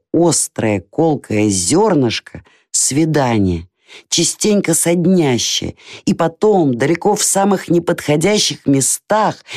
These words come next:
это зернышко вдруг и взойдет, обдаст ароматом и тронет, раскроется зрению — осязанию, вкусу и чувству, и мысли, пролежав много лет неведомо где.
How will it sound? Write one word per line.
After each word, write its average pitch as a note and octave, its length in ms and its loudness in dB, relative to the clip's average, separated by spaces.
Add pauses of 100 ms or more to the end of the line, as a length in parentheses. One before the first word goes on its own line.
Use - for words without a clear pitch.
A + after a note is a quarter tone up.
(160)
это C#3+ 200 0
зернышко D3 800 0
вдруг G2+ 380 -4
и F2+ 60 -2
взойдет, D#2+ 760 -2 (440)
обдаст C3 580 -2
ароматом A2 680 0 (120)
и C3+ 80 0
тронет, C#3+ 800 0 (300)
раскроется E3 1080 0
зрению — C3+ 720 0 (360)
осязанию, C#3 880 0
вкусу - 680 -2
и - 180 -2
чувству, - 720 -2
и - 200 0
мысли, F3+ 840 0 (240)
пролежав D#3 560 0
много D3 340 2
лет D#3+ 280 0
неведомо B2+ 580 2
где. B2+ 460 -2